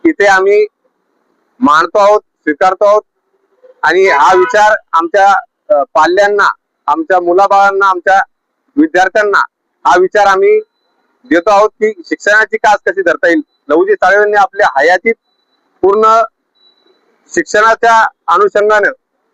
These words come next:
ते स्वातंत्र्य लढा असेल किंवा शिक्षणाचा लढा असेल,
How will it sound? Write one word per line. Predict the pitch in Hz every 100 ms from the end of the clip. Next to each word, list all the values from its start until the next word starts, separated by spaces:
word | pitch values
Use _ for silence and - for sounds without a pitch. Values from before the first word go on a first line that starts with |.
| _ _ -
ते | 180
स्वातंत्र्य | 180 156 202 208 214
लढा | 202 208
असेल | 196 220 220 226 _ _ _ -
किंवा | 196 202
शिक्षणाचा | 185 226 226 208
लढा | 196 185
असेल, | 160 -